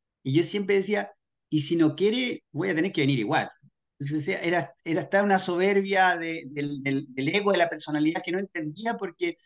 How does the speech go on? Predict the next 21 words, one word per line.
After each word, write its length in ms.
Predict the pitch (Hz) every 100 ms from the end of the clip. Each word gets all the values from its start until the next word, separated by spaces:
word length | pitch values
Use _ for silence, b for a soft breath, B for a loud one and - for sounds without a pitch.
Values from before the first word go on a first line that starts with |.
| b _ -
había 180 | 180 190
sido 220 | 208 196
un 80 | 196
niño, 460 | 196 202 196 185 - _ _ _ _
eh, 640 | 156 151 151 147 135 131 -
emocionalmente 760 | 156 180 185 180 190 214 202 208
muy 160 | 208
herido 280 | 185 262 196
en 120 | 127 123
ese, 200 | - - -
en 80 |
esos 200 | 123 135
tiempos. 260 | - 127 135
Estoy 180 | 139 185
hablando 280 | 180 190 185
de 60 |
mucho 240 | 170 220 214
tiempo 300 | 180 165 156
atrás. 340 | 147 127 - _ _ _ _ _ _
Y 140 | - 170
obviamente 800 | 226 240 277 269 - 185 202 -